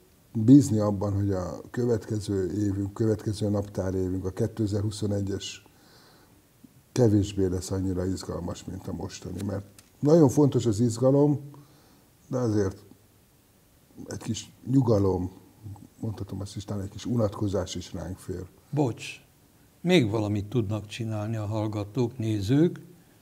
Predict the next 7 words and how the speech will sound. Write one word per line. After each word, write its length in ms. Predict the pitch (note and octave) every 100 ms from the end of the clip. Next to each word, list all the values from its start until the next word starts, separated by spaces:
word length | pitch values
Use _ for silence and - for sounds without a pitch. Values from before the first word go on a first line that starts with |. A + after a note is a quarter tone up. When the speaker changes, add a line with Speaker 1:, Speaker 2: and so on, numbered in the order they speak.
| _ _ _ _ _ -
Speaker 2:
Regisztráljanak 1080 | A#2+ D#3+ F3 E3 - E3 D3+ D3 C#3 C3+ C3+
és 160 | A2
kérjenek 540 | - C#3+ A#2 A2 G#2+ C3
linket. 500 | A#2 G2+ G2 G#2 - - - _ _ _ _ _ _ _ _ _ _ _ _ _ _
Speaker 1:
Így 200 | F3+ D#3+
igaz, 300 | G#2 F#2+ F2+ -
ezt 260 | A#2+ -